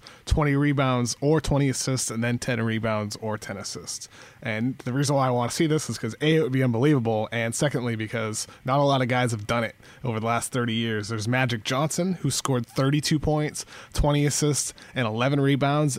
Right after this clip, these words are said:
in nineteen eighty-eight. And then the other guy, I got a question for you, Chris.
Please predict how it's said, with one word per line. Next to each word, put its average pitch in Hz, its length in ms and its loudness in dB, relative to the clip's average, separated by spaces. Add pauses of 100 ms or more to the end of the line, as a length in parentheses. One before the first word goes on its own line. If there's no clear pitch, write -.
in 127 100 0
nineteen 123 360 0
eighty-eight. 117 520 2 (500)
And 127 380 2
then 175 280 4
the 147 100 4
other 180 140 4
guy, 120 220 2
I 123 60 2
got 131 100 0
a 131 60 2
question - 340 0
for 147 140 0
you, 147 180 4
Chris. - 440 -4